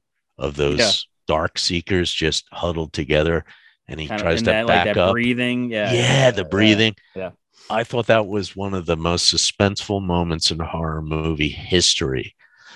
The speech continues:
Speaker 1: uh, just because
Speaker 2: Okay.
Speaker 1: the silence and the quiet and the suspense, you know. Um, yeah, but, but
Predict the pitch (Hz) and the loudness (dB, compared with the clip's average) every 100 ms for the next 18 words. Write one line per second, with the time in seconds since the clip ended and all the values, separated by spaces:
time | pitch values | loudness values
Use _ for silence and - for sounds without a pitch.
0 | - - 98 107 117 - 101 101 123 - | -14 -4 2 2 2 -2 -2 0 -2 -4
1 | _ _ _ - - - - 104 90 90 | _ _ _ -8 -4 -2 0 2 2 2
2 | 80 73 - - - - - - 92 80 | -2 -6 -8 -8 -16 -16 -16 -4 4 6
3 | 80 69 - _ 80 73 71 69 - 71 | 6 2 -4 _ -12 -10 -8 -4 -4 0
4 | - - - 85 69 - - 82 76 71 | 0 0 -2 -2 -2 -4 -6 -4 -4 -4
5 | - - - - - - - 85 80 78 | -8 -20 -20 -20 -20 -8 2 4 6 4
6 | 78 76 _ _ _ _ _ _ _ _ | 0 -6 _ _ _ _ _ _ _ _
7 | - - 110 113 82 78 _ _ 104 90 | -20 -6 2 2 2 -6 _ _ 0 0